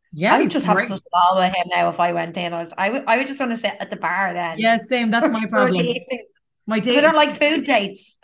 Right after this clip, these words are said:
Speaker 1: I hate food dates. So, like, I'd be like, "Oh, can we just sit here, Mateo? Is that all right?" And just, like, have a little trouble going on. Uh, if you haven't heard our
Speaker 2: Yeah.
Speaker 1: first dates episodes, we've had Clodagh in the first season, Anthony,
Speaker 2: Yeah.
Speaker 1: and
Speaker 2: Anthony.
Speaker 1: Eve.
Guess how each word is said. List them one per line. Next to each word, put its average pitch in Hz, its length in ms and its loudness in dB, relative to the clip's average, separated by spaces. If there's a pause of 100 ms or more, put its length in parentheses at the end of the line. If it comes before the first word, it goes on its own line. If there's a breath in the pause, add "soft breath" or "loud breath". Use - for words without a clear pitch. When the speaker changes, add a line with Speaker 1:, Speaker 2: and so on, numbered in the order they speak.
(140)
Speaker 1:
I 185 80 -6
hate 180 340 -6
food 165 140 -8
dates. 151 300 -8
So, 196 60 -4
like, 185 260 -2 (200 loud breath)
I'd 214 140 0
be 208 80 -4
like, 190 160 0
"Oh, 190 100 -4
can 196 140 -10
we 202 160 0
just 202 220 -6
sit 226 100 -6
here, 190 300 -2
Mateo? 214 400 -2
Is 175 100 -4
that 196 160 -6
all 202 60 -6
right?" 208 260 -4
And 180 300 -6
just, - 200 -12
like, 185 140 -6
have 185 80 -6
a 185 60 -2
little 180 340 -4
trouble 202 380 -4
going 180 200 0
on. 175 240 0 (560 loud breath)
Uh, 208 300 -2
if 254 140 -2
you 254 100 -2
haven't 254 280 -2
heard 233 180 -6
our 196 200 -2
Speaker 2:
Yeah. 277 60 4
Speaker 1:
first 254 280 0
dates 185 280 -10
episodes, 180 600 -4
we've 185 180 -6
had 180 280 -2 (100)
Clodagh 294 480 -4 (440)
in 196 120 -2
the 190 80 -4
first 196 260 -4
season, 185 640 -6
Anthony, 208 400 -2
Speaker 2:
Yeah. 233 140 -2 (760)
Speaker 1:
and 185 120 2
Speaker 2:
Anthony. 185 380 -4
Speaker 1:
Eve. - 140 -20